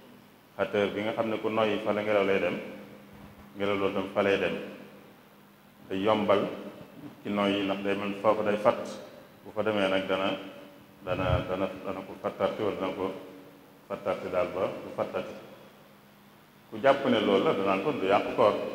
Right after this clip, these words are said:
ndax ngelaw la, te demut fi ci biir bi nga xam ne lu fa dem mooy yàq koor. Du ak lekk, du naan itam. Waaye am ñu wax ne nag am na lu ca nekk, loo xam ne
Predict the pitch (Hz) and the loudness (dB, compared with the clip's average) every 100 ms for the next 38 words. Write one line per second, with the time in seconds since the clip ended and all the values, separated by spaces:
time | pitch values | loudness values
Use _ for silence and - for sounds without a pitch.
0 | - - - - 98 98 98 98 101 101 | -8 -12 -6 0 4 6 6 4 4 6
1 | 98 95 - - - - - - - - | 6 6 2 -2 -6 -10 -16 -18 -20 -20
2 | - - - - - 98 104 120 - - | -20 -20 -20 -20 -8 0 4 4 4 2
3 | 117 - - - - - 101 113 113 98 | 0 0 -4 -10 -12 -8 -4 0 0 0
4 | 107 117 117 104 98 104 104 101 98 90 | 0 0 0 -2 -4 -2 0 0 0 0
5 | 92 - 107 92 - - - - - - | -2 -2 -8 -10 -12 -18 -20 -20 -20 -20
6 | - - - - 98 107 98 98 - - | -20 -20 -20 -10 0 2 4 4 4 2
7 | - - - 92 95 92 95 101 92 80 | -8 -10 -10 -4 0 2 2 2 0 0
8 | - - - - - - - - - - | -8 -12 -16 -20 -20 -20 -20 -20 -20 -20
9 | - - - 98 95 110 110 110 113 143 | -20 -20 -4 4 4 6 2 2 2 2
10 | 220 - - - - - 104 101 - - | 0 -8 -14 0 2 4 2 2 2 0
11 | - - - - - 113 123 123 123 120 | -10 -12 -16 -20 -10 -2 2 4 4 4
12 | 117 104 - - - - - - - - | 4 4 0 -4 -10 -14 -18 -20 -20 -20
13 | - - - - 98 101 98 101 | -20 -20 -20 -6 -2 2 2 2